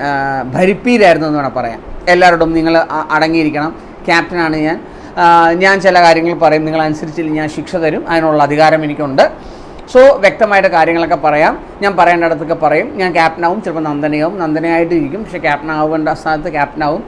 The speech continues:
എന്നുള്ള രീതിയിലൊക്കെ സംസാരിച്ച് ഇവളൊക്കെ കൺട്രോൾ ചെയ്യുന്നുണ്ട്. അത് വലിയൊരു ഭാഗ്യമാണ്. കാരണം, ആ, ഏറ്റവും യങ്ങസ്റ്റ് കണ്ടസ്റ്റൻ്റാണ് നന്ദന. ആ നന്ദന മറ്റുള്ളവരെ ഇങ്ങനെ ഭരിപ്പിക്കുമ്പോൾ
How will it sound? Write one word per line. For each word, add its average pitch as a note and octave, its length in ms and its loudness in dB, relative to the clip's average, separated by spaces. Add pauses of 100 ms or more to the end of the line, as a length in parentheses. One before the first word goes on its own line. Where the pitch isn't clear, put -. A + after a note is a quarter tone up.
(140)
എന്നുള്ള G3 360 0
രീതിയിലൊക്കെ F3+ 520 -2
സംസാരിച്ച് F#3 680 -6
ഇവളൊക്കെ F3+ 440 -8
കൺട്രോൾ A3+ 400 2
ചെയ്യുന്നുണ്ട്. D3+ 480 -2
അത് - 480 -14
വലിയൊരു A#3 280 -4
ഭാഗ്യമാണ്. F3+ 640 0 (680)
കാരണം, A3 580 2
ആ, G3 220 4
ഏറ്റവും G#3 280 -2
യങ്ങസ്റ്റ് A3+ 500 -2
കണ്ടസ്റ്റൻ്റാണ് F#3+ 540 -4
നന്ദന. C#3+ 360 -4 (180)
ആ D#3+ 120 0
നന്ദന F#3+ 520 0 (300)
മറ്റുള്ളവരെ A3 580 0
ഇങ്ങനെ G#3 520 -2
ഭരിപ്പിക്കുമ്പോൾ F#3 1120 -4